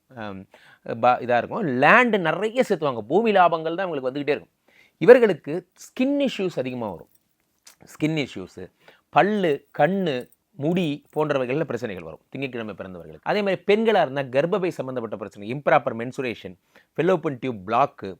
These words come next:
போன்றவையெல்லாம் ஏற்படும். இதெல்லாம் அதே மாதிரி பெண்களால் தொடர்ந்து பிரச்சனை வந்துட்டே இருக்கும். திங்கட்கிழமை பிறந்தவர்களுக்கு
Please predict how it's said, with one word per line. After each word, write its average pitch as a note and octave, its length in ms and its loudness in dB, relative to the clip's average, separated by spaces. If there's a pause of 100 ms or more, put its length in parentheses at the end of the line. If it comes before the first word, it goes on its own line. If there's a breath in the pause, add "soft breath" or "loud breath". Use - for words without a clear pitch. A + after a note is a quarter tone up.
போன்றவையெல்லாம் A#2+ 480 -2
ஏற்படும். F2+ 360 -12 (140)
இதெல்லாம் B2+ 260 -2 (340 soft breath)
அதே F#3 200 2
மாதிரி F#3 320 -4
பெண்களால் A3 580 4
தொடர்ந்து F#3 340 2
பிரச்சனை D#3 300 -4
வந்துட்டே C3+ 120 -4
இருக்கும். A#2 300 -4
திங்கட்கிழமை D#3 480 -4
பிறந்தவர்களுக்கு C3 680 -8